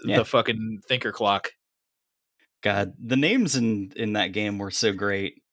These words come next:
Speaker 1: Miss
Speaker 2: <laughs>
Speaker 1: April May. What was the
Speaker 2: Larry
Speaker 1: other one? Um,
Speaker 2: Larry Butts.
Speaker 1: Larry Butts. When something stinks, it's usually the butts.
Speaker 2: Yeah. Uh,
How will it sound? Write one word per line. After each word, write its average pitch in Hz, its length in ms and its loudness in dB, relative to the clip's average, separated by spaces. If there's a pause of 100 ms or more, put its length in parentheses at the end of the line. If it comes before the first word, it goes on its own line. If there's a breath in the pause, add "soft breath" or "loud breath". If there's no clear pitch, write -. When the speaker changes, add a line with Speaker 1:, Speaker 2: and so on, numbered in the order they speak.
(380)
Speaker 1:
Miss 127 280 2
Speaker 2:
<laughs> - 0 -
Speaker 1:
April 123 420 4
May. 113 560 2 (800 soft breath)
What 139 160 2
was 151 100 2
the 135 80 4
Speaker 2:
Larry 117 100 8
Speaker 1:
other 107 160 2
one? 101 340 -2 (100)
Um, 107 360 -2
Speaker 2:
Larry 135 360 4
Butts. - 800 -2 (100)
Speaker 1:
Larry 123 280 4
Butts. 123 380 2
When 131 140 4
something 180 360 2
stinks, 180 400 2
it's 117 160 -4
usually 127 380 2
the 123 100 0
butts. - 580 0 (300)
Speaker 2:
Yeah. 127 300 4 (260)
Uh, 127 420 4